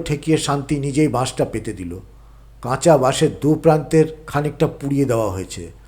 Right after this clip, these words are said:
অশরীরী কোনো কিছু এই বাঁশ ডিঙোতে পারবে না। ঘাট থেকে শুভ্রা যদি বাড়ির উঠোনে আসতে চায়, এই বাঁশ পর্যন্ত এসে ঠেকে যাবে।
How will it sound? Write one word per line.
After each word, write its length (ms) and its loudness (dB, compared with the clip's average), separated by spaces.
অশরীরী 800 2
কোনো 200 2
কিছু 480 -2
এই 100 4
বাঁশ 240 2
ডিঙোতে 320 0
পারবে 340 -4
না। 160 -10
ঘাট 320 4
থেকে 240 2
শুভ্রা 380 4
যদি 240 4
বাড়ির 360 2
উঠোনে 340 0
আসতে 380 -2
চায়, 340 2
এই 120 0
বাঁশ 320 0
পর্যন্ত 420 -2
এসে 280 -2
ঠেকে 300 -6
যাবে। 280 -10